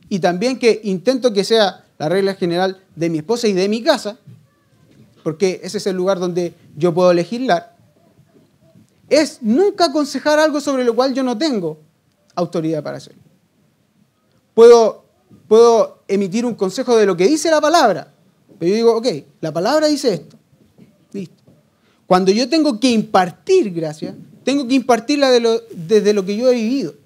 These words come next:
Si no, no sirve. Entonces nosotros tenemos gracia para el oportuno socorro, y cuando tenemos gracia para el oportuno socorro,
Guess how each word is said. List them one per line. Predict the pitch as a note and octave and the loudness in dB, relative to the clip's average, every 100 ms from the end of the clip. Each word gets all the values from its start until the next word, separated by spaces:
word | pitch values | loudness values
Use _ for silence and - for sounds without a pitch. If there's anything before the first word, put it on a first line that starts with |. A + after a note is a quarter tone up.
| _ _ _ _ _ _ _ | _ _ _ _ _ _ _
Si | - G3+ | -14 -8
no, | G#3+ | -6
no | A3 | -4
sirve. | A3 C#4 D3 _ _ _ _ _ _ _ _ _ _ _ _ _ | -6 -8 -10 _ _ _ _ _ _ _ _ _ _ _ _ _
Entonces | E3 E3 D4 D4+ | -10 -6 -2 -2
nosotros | C4 D4 D4+ - | -2 -4 -6 -4
tenemos | A#3+ C4+ G4 D#4 | -2 0 0 0
gracia | C4+ C4 | -2 -2
para | B3 A3+ | 0 2
el | G#3+ | 2
oportuno | F#3+ G#3+ - E4+ D#4 | 0 -2 -2 0 0
socorro, | C#4+ D3 D3 - _ _ _ | -2 -8 -10 -14 _ _ _
y | F3 | -4
cuando | G3 G3+ | -2 0
tenemos | F3+ A#3 D#4 C4 | 2 2 2 0
gracia | C#4+ D#4+ | -2 -2
para | D4+ B3+ | 0 2
el | A3+ | 2
oportuno | G3 F3+ - F4+ F#4 | 0 -2 -2 0 0
socorro, | - B3 G3 F#3+ | -2 -4 -4 -6